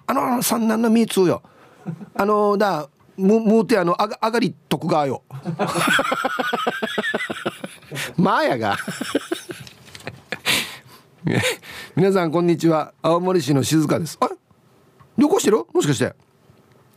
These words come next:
えー、酸ヶ湯温泉の最低気温はマイナス九度。あ、いいえな。最高マイナス五度。十二時現在の積雪は二百四十二センチ。あ、いいえ。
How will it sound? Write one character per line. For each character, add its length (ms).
え 360
ー、 40
酸 260
ヶ 240
湯 120
温 200
泉 360
の 100
最 280
低 240
気 160
温 180
は 100
マ 240
イ 100
ナ 100
ス 180
九 280
度。 200
あ、 80
い 40
い 120
え 60
な。 180
最 300
高 280
マ 160
イ 80
ナ 120
ス 120
五 180
度。 200
十 220
二 80
時 80
現 220
在 120
の 60
積 240
雪 180
は 160
二 200
百 300
四 200
十 140
二 100
セ 140
ン 80
チ。 300
あ、 120
い 320
い 60
え。 180